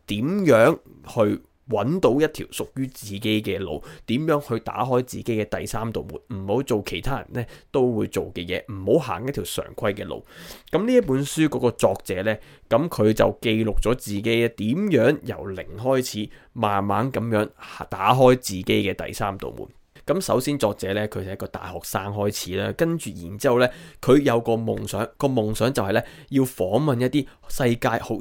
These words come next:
知名嘅人士，譬如佢想訪問 Bill Gates，譬如佢想訪問呢，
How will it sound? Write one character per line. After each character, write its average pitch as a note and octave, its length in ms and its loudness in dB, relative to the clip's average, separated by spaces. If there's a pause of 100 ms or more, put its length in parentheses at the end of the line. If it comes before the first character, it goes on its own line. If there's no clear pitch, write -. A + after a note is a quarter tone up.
知 - 160 -10
名 D#3 400 -2
嘅 F#2+ 140 -8
人 - 160 -12
士， - 200 -8 (200)
譬 G2 320 2
如 B1+ 80 -16
佢 G2 120 -6
想 G#2 200 -2
訪 F#2+ 200 -6
問 F#2+ 180 -6
Bill G2+ 180 0
Gates， G2+ 260 -4 (400)
譬 G2 240 -4
如 G2 60 -12
佢 G2+ 220 -4
想 A2 240 -4
訪 G#2 240 -6
問 G#2+ 140 -4
呢， G2+ 140 -4